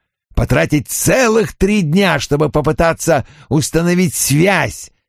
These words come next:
между вами и Кейтсом. Однако вы оказались очень осторожны". Вульф быстро перевел взгляд на Кейтса.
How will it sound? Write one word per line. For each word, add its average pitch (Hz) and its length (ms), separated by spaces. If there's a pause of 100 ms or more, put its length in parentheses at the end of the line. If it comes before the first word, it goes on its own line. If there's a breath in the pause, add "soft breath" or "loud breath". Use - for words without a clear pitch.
между 127 480
вами 156 680
и 135 160 (100)
Кейтсом. 139 760 (560)
Однако 110 760
вы 110 360
оказались 120 800
очень 110 560
осторожны". 208 1000 (840)
Вульф 117 320
быстро 117 460
перевел 117 380
взгляд 107 460
на 117 120
Кейтса. - 580